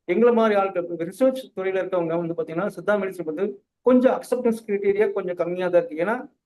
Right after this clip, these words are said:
இப்போ எ-, சித்தர்கள் சொன்ன கான்செப்ட் எல்லாமே நூத்துக்கு நூறு உண்மை சார். ச-, அவங்க சொன்ன, அ, ட்ரக்கோட எஃபிகசியா இருக்கட்டும், அ, அதோட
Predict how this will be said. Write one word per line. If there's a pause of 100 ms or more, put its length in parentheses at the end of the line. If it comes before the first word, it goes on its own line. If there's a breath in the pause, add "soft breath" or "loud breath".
(240)
இப்போ (420)
எ-,
சித்தர்கள்
சொன்ன
கான்செப்ட்
எல்லாமே
நூத்துக்கு
நூறு
உண்மை
சார். (240)
ச-,
அவங்க
சொன்ன, (280)
அ, (520)
ட்ரக்கோட
எஃபிகசியா
இருக்கட்டும், (260)
அ, (280)
அதோட